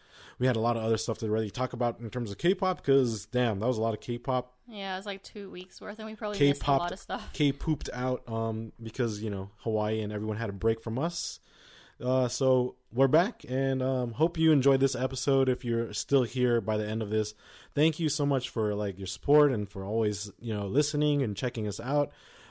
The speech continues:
Speaker 1: Our, like, viewership and listen, listenership has been growing, like, insane.
Speaker 2: Yay.
Speaker 1: It's pretty cool knowing that people are still watching and, you know, can
Speaker 2: Well,
Speaker 1: spot
Speaker 2: listening to us.
Speaker 1: Oh, yeah, that's right. We don't do videos.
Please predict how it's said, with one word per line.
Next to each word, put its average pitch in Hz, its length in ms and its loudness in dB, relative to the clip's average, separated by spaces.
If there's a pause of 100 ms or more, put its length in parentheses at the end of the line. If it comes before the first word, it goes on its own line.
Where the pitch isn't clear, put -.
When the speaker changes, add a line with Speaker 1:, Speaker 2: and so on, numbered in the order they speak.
(140)
Speaker 1:
Our, 120 320 2 (160)
like, 120 260 -4
viewership 160 520 2
and 123 140 2
listen, 131 300 2 (200)
listenership 196 840 -2 (140)
has 123 240 0
been 117 180 0
growing, 127 420 0
like, 98 400 -6 (100)
insane. 120 680 -2 (180)
Speaker 2:
Yay. 285 720 -10
Speaker 1:
It's 247 260 -8
pretty 202 260 0
cool 185 280 4
knowing 160 260 4
that 139 140 0
people 147 240 0
are 127 80 6
still 123 300 0
watching 117 340 0
and, 110 260 -6
you 127 80 0
know, 110 200 0 (100)
can 110 240 0 (140)
Speaker 2:
Well, 190 100 -8
Speaker 1:
spot 175 380 4
Speaker 2:
listening 190 280 -8
to 185 140 -14
us. 185 380 -10 (300)
Speaker 1:
Oh, 135 100 4
yeah, 123 140 4
that's 107 200 -4
right. 104 200 -2
We 110 100 -4
don't 117 120 0
do 107 120 -2
videos. 110 440 2